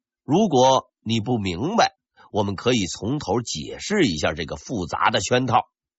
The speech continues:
诡计是这么样开始的。有一天，右副都御史杨所修经过对时局的分析，做出了一个肯定的判断：崇祯必定会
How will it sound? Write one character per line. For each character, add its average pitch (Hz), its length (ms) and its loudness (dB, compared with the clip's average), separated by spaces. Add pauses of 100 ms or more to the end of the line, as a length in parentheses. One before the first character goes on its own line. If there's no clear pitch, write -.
(580)
诡 95 280 0
计 180 360 2 (260)
是 90 460 -4
这 143 120 2
么 92 100 0
样 82 200 -2
开 92 180 -2
始 58 220 -6
的。 64 160 -10 (920)
有 90 180 0
一 107 100 0
天， 117 300 0 (1000)
右 202 220 6 (180)
副 131 360 -2
都 147 180 2
御 143 180 2
史 80 160 -4
杨 90 280 0
所 69 240 -6
修 147 160 2 (520)
经 180 400 2
过 143 280 4
对 127 220 2
时 - 260 0
局 143 160 -2
的 151 100 4
分 247 340 4
析， - 280 -2 (140)
做 104 220 -2
出 104 140 -8
了 101 80 -2
一 92 100 -4
个 95 120 -4
肯 76 380 -6
定 156 140 2
的 117 80 0
判 107 240 2
断： - 160 -6 (600)
崇 170 280 2
祯 185 220 4 (380)
必 202 260 4
定 110 280 -2
会 107 220 -2